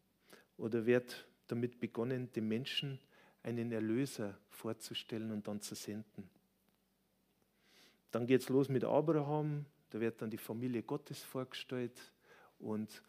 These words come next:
alles, was dann weitergeht bis hin, also wo dann das Volk Israel herauskommt und entsprechend dann weitergeht bis hin zu Jesus.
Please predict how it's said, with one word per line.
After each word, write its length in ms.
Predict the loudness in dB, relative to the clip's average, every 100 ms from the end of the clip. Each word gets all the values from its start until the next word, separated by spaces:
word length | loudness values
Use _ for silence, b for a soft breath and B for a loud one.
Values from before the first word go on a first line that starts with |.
| B B
alles, 260 | -2 -2
was 240 | -4 -4 -6
dann 220 | -6 -2
weitergeht 600 | 0 0 0 0 -2 -2
bis 280 | -2 0 -2
hin, 340 | 2 2 2 -4 B B B
also 280 | -4 -4 -6 -14
wo 80 | -10
dann 160 | -6 -6
das 140 | -6
Volk 300 | -4 -4 -4
Israel 520 | -2 -2 0 -2 -2 -2
herauskommt 1040 | -2 0 -2 -6 -16 -14 -8 -8 -8 -12
und 360 | -12 -10 -10 -14
entsprechend 600 | -12 -10 -8 -6 -6 -6
dann 140 | -4 0
weitergeht 400 | 0 0 -2 -4
bis 180 | -6 -4
hin 140 | -6
zu 180 | -4 -4
Jesus. 600 | -2 -4 -4 -6 -8